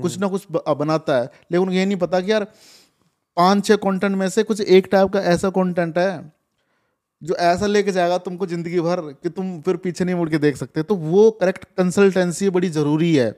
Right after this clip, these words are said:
Speaker 2: गाइडेंस जरूरी है।
Speaker 1: हाँ,
Speaker 2: बिल्कुल।
Speaker 1: गाइडेंस जरूरी है। मैं ये नहीं कहता कि मेरे जैसे, हम ही कुछ कहते हैं, मेरी टीम कहती है इस चीज़ के अंदर।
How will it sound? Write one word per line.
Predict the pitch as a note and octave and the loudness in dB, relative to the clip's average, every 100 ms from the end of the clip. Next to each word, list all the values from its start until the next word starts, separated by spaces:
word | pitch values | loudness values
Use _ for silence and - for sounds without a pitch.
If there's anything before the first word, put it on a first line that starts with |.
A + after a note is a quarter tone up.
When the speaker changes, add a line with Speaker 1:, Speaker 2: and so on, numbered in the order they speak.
| - | -2
Speaker 2:
गाइडेंस | C3 C3 C#3 | -2 0 -2
जरूरी | B2+ A#2+ A2+ | -4 -4 -4
है। | |
Speaker 1:
हाँ, | D3 D#3 D3+ | 0 4 4
Speaker 2:
बिल्कुल। | C3+ D3 | 4 4
Speaker 1:
गाइडेंस | E3 G3+ F#3 | 4 2 0
जरूरी | F#3 G3+ G3+ | 2 4 4
है। | G3+ | 2
मैं | G3 | 2
ये | G#3 | 0
नहीं | G#3 | 0
कहता | F#3+ G#3 | -2 -4
कि | A#3 | -2
मेरे | G3 G3 | 0 2
जैसे, | F#3+ F#3 - | 2 0 -4
हम | E3+ E3 D3+ F3+ | -4 0 4 4
ही | G3+ | 4
कुछ | G#3+ - | 0 2
कहते | F3+ F3 | 2 2
हैं, | G3 | 0
मेरी | G3 | -2
टीम | G3+ F#3+ G3 | -2 -2 0
कहती | F#3 E3+ F3+ | 2 2 2
है | D#3+ D#3+ | 0 0
इस | D#3 | 0
चीज़ | D#3 C3+ | -4 -4
के | |
अंदर। | C#3+ E3 | -4 -2